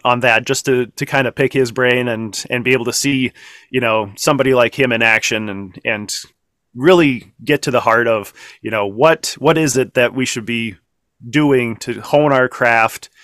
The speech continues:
and, and really put out a, a stellar product there for, for everybody, you know, the people that are putting on these productions that are hoping to see some sort of a return to all of the, you know, third graders or, or what have you that,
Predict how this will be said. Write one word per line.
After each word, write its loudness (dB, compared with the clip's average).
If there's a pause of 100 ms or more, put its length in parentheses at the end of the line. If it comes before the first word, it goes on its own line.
(280)
and, -2
and -6
really -2
put -4
out 2
a, -4 (260)
a -10
stellar -2
product -2
there -6
for, -8
for -6
everybody, 0
you -8
know, -8
the -10
people -4
that -6 (760)
are -2
putting 0
on 2
these -2
productions 0
that 0
are -2
hoping -4
to -4 (220)
see -4
some 0
sort 0
of -2
a -2
return -2
to -4
all 2
of -4
the, -2 (360)
you -8
know, -4 (240)
third 2
graders 2
or, -4
or -2
what 0
have 0
you -2
that, -6